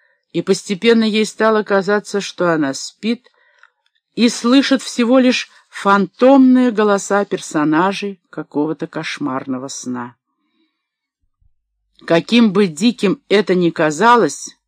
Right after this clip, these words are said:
проговорил Кортел, — но мы вынуждены заключить, что тело было украдено". Рэйчел тщательно пыталась избавиться от отвратительных видений, возникающих в её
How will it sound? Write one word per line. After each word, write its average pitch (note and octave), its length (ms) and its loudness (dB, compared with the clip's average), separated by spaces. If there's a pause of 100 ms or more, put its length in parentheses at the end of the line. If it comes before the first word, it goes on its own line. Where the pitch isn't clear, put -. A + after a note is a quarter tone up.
(360)
проговорил D3 540 -2
Кортел, — C3 560 -6 (720)
но F#3 160 0
мы A#3 160 4
вынуждены A#3 560 2
заключить, A3+ 540 -4
что - 280 -2
тело G3+ 320 0
было F#3 460 -2
украдено". C3 800 -10 (2750)
Рэйчел G#3 640 0 (520)
тщательно G#3+ 600 0
пыталась G3+ 540 0
избавиться F3+ 800 -2
от E3+ 180 -2
отвратительных D#3 960 -2
видений, G3 680 -2 (300)
возникающих E3+ 840 -4
в - 60 -18
её C#3 380 -6